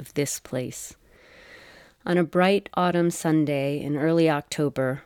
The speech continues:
parishioners begin to gather for Mass at Mission San Juan Bautista, south of Gilroy. Those who couldn't find a seat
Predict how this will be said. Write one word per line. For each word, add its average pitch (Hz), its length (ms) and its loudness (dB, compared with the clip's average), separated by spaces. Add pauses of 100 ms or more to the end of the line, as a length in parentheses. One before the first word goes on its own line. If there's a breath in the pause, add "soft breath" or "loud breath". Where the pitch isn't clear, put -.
(120)
parishioners 139 640 0
begin 156 380 4
to 151 100 -8
gather 143 460 0
for 143 180 -4
Mass 131 640 -2
at - 140 -4
Mission 147 340 2
San 139 340 0
Juan 131 260 0
Bautista, 127 760 -6 (160)
south - 280 -4
of 127 100 -4
Gilroy. 127 500 0 (640 loud breath)
Those 170 260 6
who 175 80 0
couldn't 151 300 0
find 151 220 0
a 143 40 -4
seat - 640 -2